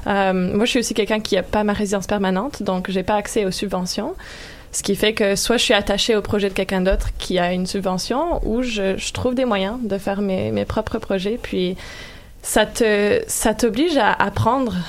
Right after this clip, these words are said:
vraiment <laughs> beaucoup. T'es comme, ok, bon, si je peux pas aller dans cet endroit-là, peut-être qu'il va y avoir une porte qui s'ouvre ici. Puis il y a d'autres gens qui ont eu la même expérience que moi, c'est sûr. Donc je peux leur demander aussi.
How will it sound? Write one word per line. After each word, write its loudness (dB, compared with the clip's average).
vraiment 2
<laughs> 4
beaucoup. 2
T'es -4
comme, -2
ok, 0
bon, 4
si -2
je -4
peux 2
pas 2
aller 4
dans 2
cet -2
endroit-là, 2
peut-être 0
qu'il -4
va 4
y 4
avoir 2
une 0
porte 0
qui -4
s'ouvre -2
ici. -2
Puis -4
il -2
y 2
a 2
d'autres 0
gens -2
qui -6
ont -2
eu -2
la 0
même -2
expérience -4
que -4
moi, -2
c'est -6
sûr. -4
Donc -4
je -10
peux -4
leur -2
demander -2
aussi. -6